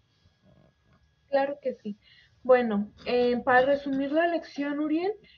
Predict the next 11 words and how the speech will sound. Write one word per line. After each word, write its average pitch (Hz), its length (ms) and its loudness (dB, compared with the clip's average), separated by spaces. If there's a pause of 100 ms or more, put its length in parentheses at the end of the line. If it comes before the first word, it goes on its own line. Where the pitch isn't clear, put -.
(140)
vimos 277 560 -2
que 311 320 4
las 240 260 2
religiones 247 760 -2
falsas 277 720 -4
han 254 240 -4
manchado 269 560 0
el 254 200 0
nombre 277 460 2
de 262 180 0
Dios 262 400 -6